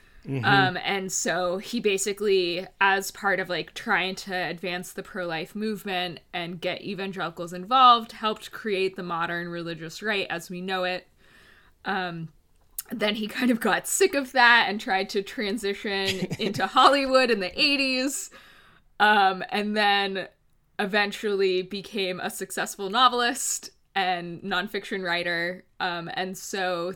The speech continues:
Speaker 2: this is basically sort of, like, him looking back on all of that and trying to make sense of his life, I guess. Part of it is that his life is interesting, and part of it is that, like,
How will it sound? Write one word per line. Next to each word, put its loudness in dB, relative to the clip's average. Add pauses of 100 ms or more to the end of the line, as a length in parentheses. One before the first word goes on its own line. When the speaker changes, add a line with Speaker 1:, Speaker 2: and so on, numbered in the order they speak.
(160)
Speaker 2:
this -8
is -8
basically -2
sort -4
of, -6
like, -4 (520)
him -6 (160)
looking -6
back 0
on -4
all -4
of -8
that 0
and -10
trying -8
to -8 (240)
make -6
sense -8
of -6
his -10
life, -6 (200)
I -12
guess. -10 (200)
Part 6
of 0
it 0
is -2
that 0
his -8
life 0
is -6
interesting, -4
and -4
part -2
of -4
it -4
is -6
that, 0
like, -4